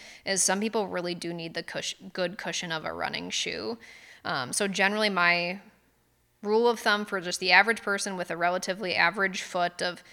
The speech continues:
they have an arch, but it has a little collapse, not too high of an arch, is that you should be able to take your shoe and fold it in half. Just a little bit,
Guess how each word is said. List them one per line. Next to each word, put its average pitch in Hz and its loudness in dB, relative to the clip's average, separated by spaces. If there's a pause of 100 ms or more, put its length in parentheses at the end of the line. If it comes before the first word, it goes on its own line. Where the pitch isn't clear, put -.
(200)
they 180 -4
have 208 10
an 214 2
arch, 202 4
but 170 -2
it - -4
has 165 -2
a 175 -6
little 196 -2
collapse, 175 2
not 180 -2
too 208 -6
high 185 2
of 175 0
an 175 -4
arch, 165 -2
is 170 -6 (260)
that - -4
you 185 -4
should 214 2
be 226 0
able 214 0
to 190 0
take 180 -4
your 185 -4
shoe 196 -2
and 196 -8
fold 180 -2
it - -2
in 175 -10
half. - -8 (340)
Just 208 2
a 214 4
little 185 -2
bit, - -8